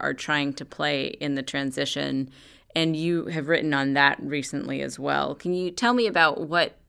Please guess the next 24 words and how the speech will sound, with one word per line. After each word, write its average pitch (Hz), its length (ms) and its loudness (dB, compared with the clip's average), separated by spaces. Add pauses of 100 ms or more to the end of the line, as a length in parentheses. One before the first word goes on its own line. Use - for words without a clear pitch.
(140)
you 156 580 -4
found 151 640 4
in 156 200 -4
your 147 120 -2
research 156 540 -2
about 151 340 -2
the 151 100 -4
role 151 240 0
that 151 120 -2
they're 151 140 -2
playing 143 540 0 (440)
and 156 280 0
what - 340 4
further 151 340 4
research 143 400 -4
you - 80 -6
think - 240 -8
might - 160 -8
need 135 200 -6
to - 80 -14
be - 100 -8
done - 240 -8
on 50 160 -12
that? - 200 -12